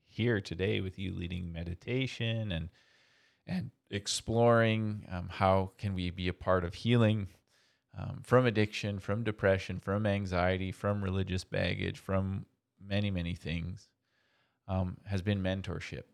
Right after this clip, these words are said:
And it's something that was missing for me as a young man, especially. Um, and it's something that I notice is missing in a lot of our societies today. So if you feel like you could use some guidance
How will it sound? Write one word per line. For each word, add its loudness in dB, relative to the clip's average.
And -2
it's -8
something 2
that 4
was -4
missing 0
for -2
me -2
as -6
a -4
young 0
man, 2
especially. -2
Um, -4
and 0
it's -4
something 0
that 2
I 4
notice 0
is -6
missing -6
in -4
a -2
lot 0
of -2
our -2
societies -4
today. -6
So -2
if 2
you 0
feel 2
like 2
you -2
could -8
use -2
some -6
guidance 0